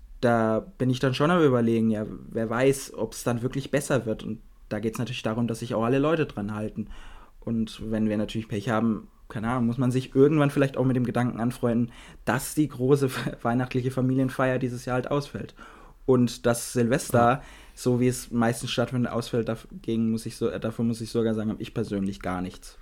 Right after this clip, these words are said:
Speaker 1: Also dagegen hab ich eigentlich gar nichts. Aber gut, wie gesagt, wir hoffen natürlich, dass es vor allem, was die Infektionsan-, äh, Zahlen angeht, besser wird. Und man muss halt schauen, wie es die Zukunft bringt, ja.
Speaker 2: Auf jeden Fall.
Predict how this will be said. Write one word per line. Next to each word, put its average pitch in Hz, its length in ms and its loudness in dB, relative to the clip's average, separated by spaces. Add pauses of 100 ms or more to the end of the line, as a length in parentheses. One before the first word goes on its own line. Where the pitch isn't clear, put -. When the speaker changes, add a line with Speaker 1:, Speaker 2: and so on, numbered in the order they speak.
Speaker 1:
Also - 160 -12
dagegen 101 320 -8
hab 104 120 -10
ich - 140 -10
eigentlich 98 260 -10
gar 92 160 -8
nichts. - 180 -14 (460)
Aber 131 180 8
gut, 127 220 2 (240)
wie 131 80 2
gesagt, 123 340 2 (320)
wir 120 180 2
hoffen 143 200 2
natürlich, 127 320 0
dass 127 200 -2
es - 260 -10 (460)
vor - 280 0
allem, 127 480 6
was 117 160 -2
die 113 80 2
Infektionsan-, 131 800 -2
äh, 113 200 -2
Zahlen 120 560 -2
angeht, 120 420 0
besser 117 280 0
wird. 117 220 0 (1040)
Und 120 200 4
man 117 120 4
muss 110 100 -2
halt 110 140 0
schauen, 113 180 0
wie 113 40 0
es 117 60 -10
die 123 80 -4
Zukunft 123 460 -4
bringt, - 220 -12
ja. 120 120 -10 (920)
Speaker 2:
Auf 123 240 0
jeden 95 220 2
Fall. 98 300 -8